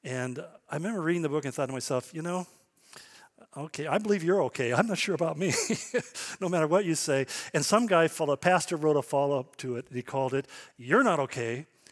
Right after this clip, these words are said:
and I'm Not Okay, but That's Okay with God." And I thought, "Now there's the truth.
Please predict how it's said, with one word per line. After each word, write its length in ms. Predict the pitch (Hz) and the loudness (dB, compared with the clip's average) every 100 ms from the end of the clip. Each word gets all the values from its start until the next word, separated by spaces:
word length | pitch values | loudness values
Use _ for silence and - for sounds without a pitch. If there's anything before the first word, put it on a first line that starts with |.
| - | -6
and 140 | 127 | 0
I'm 160 | 135 226 | 4 4
Not 160 | 170 139 | 4 2
Okay, 440 | 131 139 120 123 _ _ _ _ _ _ _ _ - | 0 -2 -2 -4 _ _ _ _ _ _ _ _ -2
but 100 | 190 | 4
That's 180 | 202 | 4
Okay 240 | 190 - 165 | 4 2 0
with 140 | 131 | 0
God." 340 | 165 117 123 - _ _ - _ _ _ - - - | 0 0 -4 -16 _ _ -20 _ _ _ -20 -20 -4
And 80 | 156 | 2
I 60 | 156 | 2
thought, 220 | 147 147 | 2 -2
"Now 120 | 131 | 0
there's 240 | 156 185 | 2 2
the 80 | 143 | 0
truth. 440 | - 95 85 - | -6 -8 -10 -20